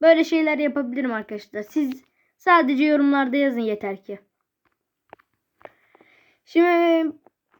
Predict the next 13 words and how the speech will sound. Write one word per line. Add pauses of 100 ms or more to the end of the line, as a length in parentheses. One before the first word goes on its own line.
(280)
bloklara
bakalım.
Blok. (380)
Blok. (320)
Ben
nasıl
söylüyorum
bloğu
ya? (1600)
Şimdi
buralardan (1600)
şunu
alalım.